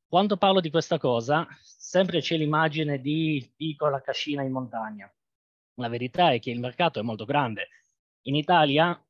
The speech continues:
più di sessanta per cento del territorio è basato sul pascolo e piccola produzione, con un valore di oltre quattrocento milioni di, di euro. In Europa tutto quello che vedete in rosso e verde sono produzioni di base di pascolo.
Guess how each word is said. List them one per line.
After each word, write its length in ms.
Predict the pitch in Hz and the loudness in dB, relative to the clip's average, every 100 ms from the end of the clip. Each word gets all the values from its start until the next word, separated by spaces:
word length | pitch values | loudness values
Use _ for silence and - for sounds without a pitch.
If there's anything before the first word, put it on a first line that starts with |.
| _ | _
più 140 | 180 | -2
di 80 | 175 | -2
sessanta 400 | 165 156 180 170 | -2 -2 -2 -2
per 160 | 151 147 | -2 -2
cento 200 | 156 147 | -2 -2
del 160 | 143 | -2
territorio 760 | 131 151 175 127 123 151 196 - _ _ _ _ | -2 -6 -2 0 0 0 -2 -6 _ _ _ _
è 240 | 156 156 151 | -6 -6 -2
basato 340 | 147 143 147 | 0 0 -2
sul 180 | 160 208 | -6 -6
pascolo 460 | 127 117 - 196 143 | -4 -4 -2 -2 -2
e 60 | |
piccola 320 | - 127 135 | -4 -6 -4
produzione, 720 | 120 123 117 - 110 104 - _ | -4 -8 -10 -8 -8 -8 -16 _
con 120 | 151 | -2
un 80 | 151 | 2
valore 360 | 151 170 143 | 2 2 2
di 80 | 123 | -2
oltre 240 | 139 127 123 | -4 -6 -12
quattrocento 520 | 120 117 - 123 113 | -10 -12 -12 -12 -10
milioni 280 | 110 107 107 | -12 -12 -16
di, 140 | 113 107 107 104 95 | -14 -12 -10 -12 -14
di 140 | - 123 | -12 -8
euro. 380 | 101 98 - - _ _ _ _ _ _ - | -8 -10 -14 -20 _ _ _ _ _ _ -4
In 120 | 170 | 2
Europa 400 | 226 160 143 170 | 4 6 4 2
tutto 220 | 208 190 | 0 0
quello 220 | 180 185 | 2 2
che 120 | 160 139 | 2 0
vedete 320 | 151 160 151 | -2 -4 -2
in 120 | 147 | 0
rosso 480 | 156 156 - 104 _ | 2 0 -2 -18 _
e 120 | 180 | -6
verde 580 | 135 113 123 185 196 _ _ _ _ | -4 -4 -4 -6 -8 _ _ _ _
sono 260 | - 180 175 | -6 0 0
produzioni 500 | 170 185 - 147 170 | 0 -4 -2 -2 0
di 100 | 190 | -2
base 220 | 110 110 | -2 -4
di 80 | 127 | -2
pascolo. 540 | 156 110 - 101 98 | -2 -2 -4 -10 -12